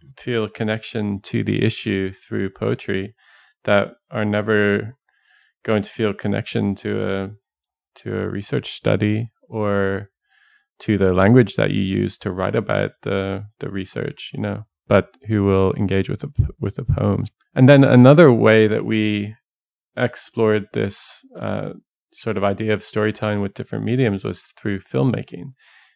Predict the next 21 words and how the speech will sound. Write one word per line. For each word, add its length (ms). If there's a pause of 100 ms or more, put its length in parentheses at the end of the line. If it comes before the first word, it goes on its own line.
And 120
we 80
had 180
two 180
guests 360
on 220
who 120
were 100
talking 320
about 280
filmmaking. 720 (100)
We 60
probably 260
have 140
three 320
filmmakers 600
on, 220
'cause 160
if 140
you 60
count 320